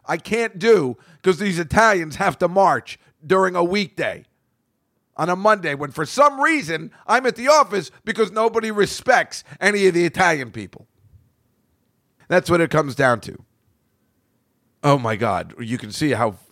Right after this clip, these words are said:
goddamn angry I was about that. Can you imagine? Seriously, taking the subway? You gotta be fucking kidding me. So then I, we finally get to her apartment, and it is so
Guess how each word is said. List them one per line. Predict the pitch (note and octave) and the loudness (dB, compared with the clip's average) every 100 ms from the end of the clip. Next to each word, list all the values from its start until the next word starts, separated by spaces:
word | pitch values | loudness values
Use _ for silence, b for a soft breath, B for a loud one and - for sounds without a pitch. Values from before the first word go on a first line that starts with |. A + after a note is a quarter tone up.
| _ A2 | _ -4
goddamn | D#3+ D#3+ E3 D#3 D3+ D3 - | 2 2 2 -2 -4 -6 -8
angry | D3+ C3 C3+ A#2 | -8 -4 -2 0
I | |
was | A2+ A2 | -2 -4
about | G#2+ G#2+ G#2 | -4 -4 -2
that. | A#2 A2+ | -4 -4
Can | D#3+ | -2
you | F#3 | 0
imagine? | G3 G3 G3+ G3 | 2 2 0 -4
Seriously, | - F3+ B2+ G#2 | 4 4 4 -6
taking | F#2 D3+ D#3+ F3 | -6 -6 -4 -6
the | |
subway? | D3+ E3+ E3 F#3 | 0 0 2 2
You | F3 D#3+ | 0 0
gotta | D3 D3 | 0 0
be | C3+ | -6
fucking | - A#2+ B2 A2 | -4 -4 -4 -10
kidding | B2 G#2+ G#2+ | -8 -8 -10
me. | G2 F#2+ b b b b b | -12 -14 b b b b b
So | E3 E3+ | 0 2
then | G3+ G#3 - | 2 2 0
I, | E3 | -2
we | D#3+ D#3 D3+ | 0 -2 0
finally | - E3+ E3+ | 2 2 2
get | D3+ D3+ - _ | 0 0 -4 _
to | C#3+ | 0
her | C3 C3+ | 2 2
apartment, | B2 B2 A#2 G#2+ G#2 _ _ _ _ _ _ _ _ _ C3+ | 0 0 0 -6 -14 _ _ _ _ _ _ _ _ _ -2
and | C3 | 0
it | B2 | 2
is | B2 - | 0 0
so | - B2+ A#2+ B2 A#2+ | 0 2 4 2 0